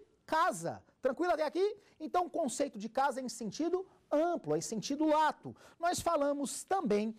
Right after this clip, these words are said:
dentro desse estudo do conceito de casa, da violação constitucional em flagrante delito, exasso, prestar socorro, consentimento do morador.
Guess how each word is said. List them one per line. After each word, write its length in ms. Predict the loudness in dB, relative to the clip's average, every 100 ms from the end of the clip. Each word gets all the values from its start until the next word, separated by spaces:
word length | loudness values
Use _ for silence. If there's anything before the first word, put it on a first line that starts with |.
| -14 -2
dentro 440 | 0 0 0 0
desse 320 | 2 0 -2
estudo 400 | -10 -4 -2 -2
do 120 | -2
conceito 480 | -2 -2 -2 -4 -4
de 120 | -6
casa, 420 | 0 2 2 -2 -12 -16 -20 -4
da 280 | -2 -2 -4
violação 600 | -2 2 2 2 -2 -4
constitucional 680 | -2 -2 -2 -2 0 2 0
em 40 | -2
flagrante 480 | -2 0 0 -4 -2
delito, 360 | 0 0 0
exasso, 380 | 0 2 0 -2
prestar 240 | -8 -8
socorro, 480 | -2 0 4 4 4 -4 _
consentimento 800 | -4 -2 -2 -4 -2 2 2 2
do 80 | 2
morador. 460 | 2 2 4 4